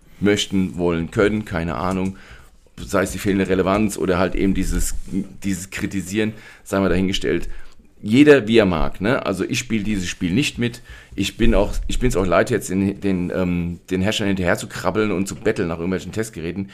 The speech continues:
Ich kauf die mir halt dann auch. Wenn ich dann Interesse dran habe, kaufe ich's mir einfach mal, um's auszuprobieren. Und dann entscheide ich. Und dann kann ich halt frei von der Leber wegschreiben. Und dann kommt oftmals auch mal was anderes raus, wo auch mal, ähm, auch dann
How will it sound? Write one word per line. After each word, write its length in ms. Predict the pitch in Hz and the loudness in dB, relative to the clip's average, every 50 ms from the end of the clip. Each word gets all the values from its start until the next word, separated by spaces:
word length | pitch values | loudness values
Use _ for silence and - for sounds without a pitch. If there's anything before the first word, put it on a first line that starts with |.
| - - - - | -18 -20 -10 -8
Ich 180 | - - - | -8 -6 -6
kauf 240 | - - 113 123 - | 0 0 0 0 0
die 80 | - 101 | -2 -2
mir 140 | 87 90 | 0 0
halt 100 | 85 85 | 0 0
dann 160 | 73 71 71 60 | -2 -2 -2 -2
auch. 160 | 65 69 - | -2 -2 0
Wenn 120 | 90 107 | 0 0
ich 60 | 113 | 0
dann 140 | 110 92 92 | 0 -2 -2
Interesse 320 | 98 98 - - 147 151 139 | -2 -4 -2 -4 -2 -2 0
dran 160 | 131 127 120 | -2 0 0
habe, 240 | 110 107 107 110 113 - - - - - _ | -2 -2 -4 -4 -8 -10 -16 -20 -20 -20 _
kaufe 300 | - - 87 113 95 101 | -8 -4 -2 -2 -2 -2
ich's 140 | 98 - - | -4 -2 -2
mir 120 | 92 - | -2 -2
einfach 320 | - 80 82 - 107 98 - | -2 -4 -4 -4 -4 -2 0
mal, 240 | 92 95 107 131 123 - - - - - | 0 0 -2 -4 -6 -8 -12 -10 -10 -8
um's 240 | - - 98 - - | -4 -4 -4 -4 -4
auszuprobieren. 800 | - - 98 - - 98 87 92 95 85 95 95 101 123 135 - - - - - - - - - - _ | -4 -4 -4 -4 -6 -8 -8 -8 -6 -2 -2 0 0 0 -4 -6 -12 -20 -20 -20 -20 -20 -20 -20 -8 _
Und 140 | - 107 98 | 0 2 2
dann 80 | 101 104 | 2 2
entscheide 460 | 101 98 - 98 90 90 98 87 80 | 2 0 0 0 2 2 2 2 0
ich. 120 | - - | -2 -2
Und 80 | - 78 | -2 -2
dann 120 | 98 98 | -2 -2
kann 100 | 98 120 | 0 -2
ich 80 | 117 - | 0 0
halt 100 | 117 - | -2 -2
frei 200 | - - 80 98 | -2 -2 -2 -2
von 120 | - - | -2 -4
der 80 | 71 78 | -4 -2
Leber 280 | 78 87 101 101 98 | 2 2 4 4 4
wegschreiben. 360 | 87 85 - - 87 85 87 85 | 2 0 -4 -6 -6 -6 -6 -4
Und 80 | 90 | -2
dann 120 | 110 107 98 | -4 -2 -2
kommt 240 | 123 127 127 123 - - | -4 -6 -6 -8 -6 -6
oftmals 440 | - - - - 117 113 113 113 - | -6 -6 -4 -4 -4 -2 -2 -4 -4
auch 120 | - 107 | -6 -4
mal 100 | 107 107 | -2 -2
was 180 | 110 107 - - | -4 -4 -6 -8
anderes 360 | 120 120 117 98 92 87 - | -4 -2 -2 -2 -2 -2 -2
raus, 260 | 85 87 107 123 123 - - - - - - - _ - | -2 -2 -2 -2 -4 -10 -16 -20 -20 -20 -20 -20 _ -4
wo 160 | 95 98 101 | 0 2 2
auch 100 | - 107 | 2 2
mal, 360 | 110 107 98 101 98 95 80 64 | 0 0 0 2 2 2 2 2
ähm, 280 | 87 92 87 80 73 - - - | 2 2 0 -2 -4 -8 -14 -10
auch 160 | - 80 - | -8 -8 -6
dann 280 | - 87 87 80 78 76 | -4 -4 -2 -2 -2 -4